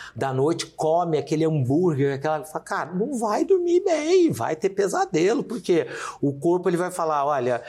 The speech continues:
eu preciso, eh, de, de mandar todo o fluxo sanguíneo pra aquele estômago, pra promover uma boa digestibilidade, pra absorver aqueles nutrientes, pra depois eu me preocupar com a qu-, qualidade do sono." Então, assim, o mesmo é válido pro exercício físico.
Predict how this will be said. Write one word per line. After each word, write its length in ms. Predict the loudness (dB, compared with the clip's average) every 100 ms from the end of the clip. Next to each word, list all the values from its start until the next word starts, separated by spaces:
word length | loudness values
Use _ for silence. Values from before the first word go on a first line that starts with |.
| -4
eu 120 | -2 0
preciso, 840 | 0 0 0 0 0 2 2 2 -2 -2
eh, 300 | -4 -4 -2
de, 260 | -2 -2
de 140 | -4 -4
mandar 600 | -2 0 0 0 -4 -2
todo 220 | -2 0
o 40 | -2
fluxo 400 | 0 0 0 0
sanguíneo 540 | 0 0 0 0 0
pra 160 | -2 -6
aquele 260 | -2 0
estômago, 640 | 0 0 -2 0 -2 -4 -8 -14 -12
pra 120 | -8 -4
promover 500 | -2 0 0 2 0
uma 160 | 0
boa 320 | 0 0 0
digestibilidade, 1200 | -2 -2 -2 -2 -2 0 0 2 0 -2 -4 -12 _ _ _
pra 120 | -6
absorver 520 | -4 -2 0 0 0 0
aqueles 300 | -2 -2 0
nutrientes, 560 | 0 0 0 0 -4 -8 -12
pra 140 | -6 0
depois 480 | 0 0 0 2 2
eu 80 |
me 120 | 2 0
preocupar 520 | 0 -4 -4 -6 -4
com 80 | -6
a 20 |
qu-, 160 | -8
qualidade 600 | -8 -4 -2 0 -2 -2 -6
do 80 |
sono." 440 | -6 -4 -2 -4 -10 -18 -14 -6
Então, 240 | -2 0
assim, 420 | 0 0 0 -2 -2
o 80 | 0
mesmo 320 | 2 2 2
é 60 |
válido 420 | 0 -2 -2 -2 -2
pro 200 | 0 0
exercício 540 | 0 -2 -2 -6 -6
físico. 480 | -4 -2 -2 -8